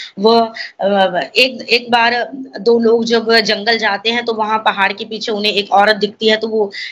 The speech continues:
कहते हैं कि औरत जो है वो, डायन जो है वो पहाड़ के पीछे रहती है। तो इस तरह से मैं, अ, अ, कहानी को बिल्कुल संक्षिप्त रूप से बता रही हूँ। तो पूरा गांव मिलकर जो है वो डायन को खोजने के लिए उस पर्वत के पीछे चला जाता है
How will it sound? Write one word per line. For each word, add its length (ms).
कहते 260
हैं 100
कि 60
औरत 440
जो 200
है 120
वो, 140
डायन 360
जो 100
है 80
वो 100
पहाड़ 300
के 120
पीछे 300
रहती 380
है। 120
तो 120
इस 140
तरह 200
से 160
मैं, 360
अ, 460
अ, 320
कहानी 380
को 120
बिल्कुल 420
संक्षिप्त 480
रूप 120
से 160
बता 320
रही 240
हूँ। 260
तो 120
पूरा 300
गांव 340
मिलकर 320
जो 120
है 80
वो 120
डायन 320
को 100
खोजने 400
के 120
लिए 100
उस 100
पर्वत 320
के 80
पीछे 280
चला 260
जाता 320
है 140